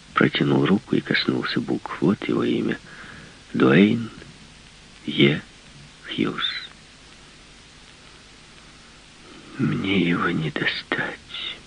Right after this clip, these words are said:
огорчилась бабушка. «Я так хочу его потрогать», тихо прибавила она. «Мы поставим под ним герань».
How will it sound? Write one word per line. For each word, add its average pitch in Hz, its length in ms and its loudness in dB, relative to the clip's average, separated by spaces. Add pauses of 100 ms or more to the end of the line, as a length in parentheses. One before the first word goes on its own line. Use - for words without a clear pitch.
(180)
огорчилась - 580 2
бабушка. - 580 0 (1900)
«Я 135 260 2
так 160 220 2
хочу - 480 4
его - 260 -4 (100)
потрогать», - 1000 -6 (420)
тихо - 300 0
прибавила 120 680 0
она. 117 280 -6 (2250)
«Мы - 160 4
поставим - 640 0
под - 300 -4
ним - 300 -6 (960)
герань». - 420 0